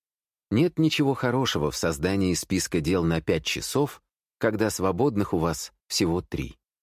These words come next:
Вы просто обрекаете себя на поражение. А это, как мы знаем,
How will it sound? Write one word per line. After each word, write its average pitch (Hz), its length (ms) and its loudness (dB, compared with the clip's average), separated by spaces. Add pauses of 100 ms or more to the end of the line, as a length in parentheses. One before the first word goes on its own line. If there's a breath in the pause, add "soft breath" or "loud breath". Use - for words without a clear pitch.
(340)
Вы 117 200 2
просто 165 520 0
обрекаете 117 800 0
себя 78 340 0
на 80 120 0
поражение. 82 680 -4 (880)
А 76 80 0
это, 71 260 -2
как 117 200 0
мы 120 100 2
знаем, 127 420 2